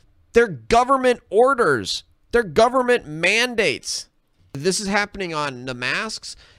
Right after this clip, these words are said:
and it's happening on schools. And so, like, if you,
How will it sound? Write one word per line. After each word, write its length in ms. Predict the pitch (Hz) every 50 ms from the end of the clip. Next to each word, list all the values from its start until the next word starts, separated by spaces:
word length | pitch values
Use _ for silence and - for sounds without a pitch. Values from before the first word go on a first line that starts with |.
| _ -
and 180 | - 165 185 190
it's 120 | 170 -
happening 440 | 190 180 175 - 165 180 175 165 160
on 140 | 147 139 123
schools. 680 | - - - - 160 170 165 135 92 67 - - - _ _ _ _ -
And 140 | 151 147
so, 200 | - - 175 175
like, 360 | 175 165 160 151 135 - _ _
if 280 | _ - 127 143 - -
you, 100 | 190 190